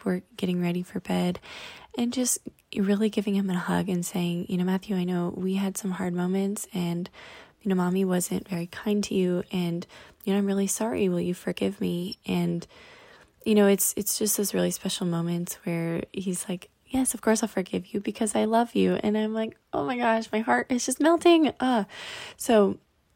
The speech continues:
you know, I just reinforced him. I love him no matter what. And, like, literally say that to him because I want him to know how unconditionally loved he is. I,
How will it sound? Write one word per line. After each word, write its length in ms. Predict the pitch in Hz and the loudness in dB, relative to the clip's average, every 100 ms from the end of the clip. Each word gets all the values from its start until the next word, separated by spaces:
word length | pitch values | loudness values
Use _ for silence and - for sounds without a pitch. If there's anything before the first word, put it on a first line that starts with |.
| _ _ - - | _ _ -10 0
you 80 | |
know, 120 | 220 208 | 4 6
I 100 | 208 | 4
just 160 | 240 | 2
reinforced 420 | 240 220 - 233 | 2 2 2 0
him. 140 | 240 214 | 0 2
I 120 | 202 | 2
love 240 | 202 208 208 | 4 4 4
him 120 | 208 | 2
no 100 | 190 | 2
matter 280 | 175 175 170 | 0 0 0
what. 300 | 190 196 - - | 0 0 0 4
And, 260 | 190 180 165 - - - | 4 4 0 -10 -8 -2
like, 120 | 208 | 6
literally 340 | 214 240 190 | 8 8 6
say 220 | 165 - 208 | 2 2 2
that 220 | 226 220 | 2 0
to 100 | - | -2
him 300 | 180 175 170 | -2 0 0
because 320 | 180 180 190 | 0 0 2
I 160 | 196 185 | 2 2
want 160 | 196 220 | 0 2
him 140 | 220 | 2
to 80 | 196 | 2
know 120 | 180 202 | 2 2
how 140 | 196 | 0
unconditionally 640 | - 175 196 190 - 180 | -2 -2 -4 -4 -2 0
loved 240 | 170 214 - | 2 2 2
he 120 | 180 | 0
is. 240 | 175 - - - - - - - - _ _ - | 0 -2 -8 -14 -16 -18 -20 -20 -20 _ _ -4
I, 220 | 220 220 | 0 2